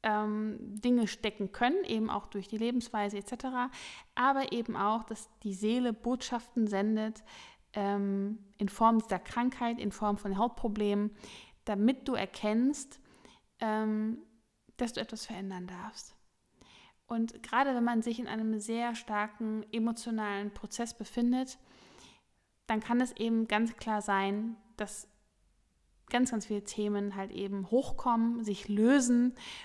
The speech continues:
und dann natürlich wollen die halt auch raus. Und es ist ganz spannend, auch jetzt auch im Bereich, ähm, ich hatte letzte Woche, ähm, hatten wir in unserem Glowing Skin Programm auch einen, ähm, eine Detox-Woche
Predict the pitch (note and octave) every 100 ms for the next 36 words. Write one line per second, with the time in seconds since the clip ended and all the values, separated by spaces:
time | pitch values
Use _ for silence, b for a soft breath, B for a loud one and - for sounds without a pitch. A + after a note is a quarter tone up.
0 | B - G#3+ G3+ A#3 A3+ A#3 A3 G#3 G#3
1 | G#3+ G3+ G3+ G3+ A3 B3+ C4+ F3+ - -
2 | B B B - A3+ A#3 C4 B3+ A#3 -
3 | - B3 C#4 A3+ F#3 - A3+ B3 - -
4 | A3+ A#3 A3+ A3 A3 A3+ A3+ - G#3+ G#3
5 | G#3+ A3 - - _ _ - - A3 G#3+
6 | A3 - G#3+ G#3+ - A3+ B B B B
7 | B - A3 G#3 G#3+ - G#3+ - G#3 G#3+
8 | G3+ G#3 G#3 - A3 A3+ G#3+ A3+ G3+ A3
9 | G#3 - - G3 G3 G3 G3 G3 A3+ F#3+
10 | F#3 F3+ F#3 A#3 A3 G3 F#3 A3+ C4 -
11 | B3+ B3+ D#4+